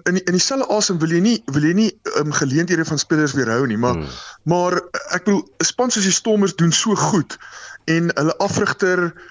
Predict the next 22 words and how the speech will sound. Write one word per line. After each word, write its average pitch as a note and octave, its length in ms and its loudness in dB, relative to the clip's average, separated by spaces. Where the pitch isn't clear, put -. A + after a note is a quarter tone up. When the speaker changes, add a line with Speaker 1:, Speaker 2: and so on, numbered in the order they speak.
Speaker 1:
ehm, D3 520 0
Dobbo, D3 300 0
eh, - 460 0
hy, C3+ 120 0
hy, C3+ 160 0
hy, D3+ 100 0
hy C#3+ 100 0
het D#3+ 80 -4
so - 240 -2
'n D4 140 2
goeie A#3 240 0
kultuur G#3+ 500 0
geskep - 560 -4
daar, B2 240 0
dat E3+ 280 -2
spelers B3 560 0
wil D#3+ 180 4
nie G3 160 4
regtig B2 480 -4
weggaan G#2 320 -4
nie. E2+ 120 -10
Ehm, B2+ 240 -2